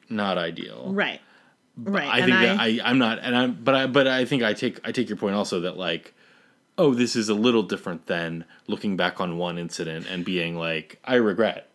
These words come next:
Speaker 2: Right. Yeah.
Speaker 1: <laughs>
Speaker 2: Yeah, exactly. And it's like, I, I, I am absolutely the person that wants to leave space for learning and growing
Speaker 1: Oh, yeah,
Speaker 2: and
Speaker 1: yeah, yeah.
Speaker 2: changing your mind and realizing that you were wrong. But s-, thus far, I'm not sure that Tina Fey has gotten there.
Speaker 1: Right.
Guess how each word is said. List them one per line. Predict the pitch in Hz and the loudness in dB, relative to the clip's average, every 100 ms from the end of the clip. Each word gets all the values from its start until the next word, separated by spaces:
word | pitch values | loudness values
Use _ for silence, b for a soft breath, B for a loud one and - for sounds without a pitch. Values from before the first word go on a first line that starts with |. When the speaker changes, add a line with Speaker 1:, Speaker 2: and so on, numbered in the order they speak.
| - | 0
Speaker 2:
Right. | 226 214 202 226 | 6 6 8 8
Yeah. | 240 247 - | 8 8 8
Speaker 1:
<laughs> | |
Speaker 2:
Yeah, | 247 247 196 | 8 6 6
exactly. | 180 180 190 185 | 6 6 6 4
And | 202 | 4
it's | 208 | 2
like, | 220 - | 4 6
I, | 220 233 | 6 6
I, | 208 202 208 - | 6 6 4 2
I | 190 190 | 2 2
am | 185 170 - | 2 0 0
absolutely | 180 180 190 170 175 | 0 0 -2 0 0
the | |
person | 180 165 165 | -2 -4 -6
that | 156 - | -8 -8
wants | 165 156 - | -8 -8 -8
to | 170 | -4
leave | 165 | -4
space | 160 156 160 | -4 -8 -8
for | - 165 160 | -6 -4 -4
learning | 156 156 151 165 165 | -4 -6 -6 -8 -8
and | 156 156 | -10 -6
growing | 156 143 | -2 2
Speaker 1:
Oh, | 190 | 6
yeah, | 127 139 92 | 6 6 4
Speaker 2:
and | 90 | 4
Speaker 1:
yeah, | 90 | 0
yeah. | |
Speaker 2:
changing | 175 165 165 | 0 -2 -6
your | 151 | -4
mind | 147 160 160 | -4 -2 -4
and | 147 | -4
realizing | 151 147 147 156 160 | -4 -2 -4 -4 -8
that | - | -6
you | 160 | -6
were | 147 | -4
wrong. | 139 131 160 196 190 B B B | -4 -4 -4 -4 -6 B B B
But | 165 151 - - | -4 -2 -4 -12
s-, | - - | -16 -14
thus | 151 156 170 147 - | -10 -4 -4 -4 -2
far, | 180 156 | 0 0
I'm | 151 156 | -2 -6
not | 143 - | -6 -8
sure | - 151 139 - | -8 -8 -8 -10
that | - | -10
Tina | - - 135 | -10 -10 -10
Fey | 98 | -10
has | 151 143 | -10 -8
gotten | 139 - - | -8 -8 -10
there. | 87 156 - | -10 -10 -2
Speaker 1:
Right. | 107 | -2